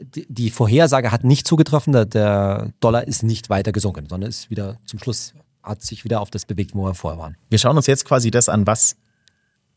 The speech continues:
Speaker 2: wahrscheinlich passieren kann und was dann schmerzhaft wird. Also, der abgesicherte E T F auf den M S C I World hat in diesem Zeitraum eins Komma sechs Prozent Rendite pro Jahr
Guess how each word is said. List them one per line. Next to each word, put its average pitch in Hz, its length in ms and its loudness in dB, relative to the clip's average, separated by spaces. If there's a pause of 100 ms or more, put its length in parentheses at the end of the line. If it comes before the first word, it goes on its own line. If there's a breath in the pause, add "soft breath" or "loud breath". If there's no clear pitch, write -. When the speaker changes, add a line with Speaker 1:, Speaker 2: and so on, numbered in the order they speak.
(140)
Speaker 2:
wahrscheinlich 139 600 -2
passieren 147 340 0
kann 131 160 -4
und 101 140 0
was 98 180 0
dann 95 140 0
schmerzhaft - 580 -6
wird. 82 220 -10
Also, 95 340 -2 (720 soft breath)
der - 180 2
abgesicherte 180 680 0
E 135 180 -2
T - 140 -8
F 92 280 -6
auf 110 220 -2
den 120 160 -4
M 101 140 0
S 104 120 -2
C - 80 -8
I 95 180 -2
World 80 400 -8 (140)
hat - 320 -10
in 285 240 -2
diesem 180 300 -2
Zeitraum 87 640 -2 (100)
eins 262 380 -2
Komma 175 280 0
sechs - 360 -4
Prozent 107 720 -2
Rendite 98 500 -4
pro 170 460 0
Jahr 110 500 0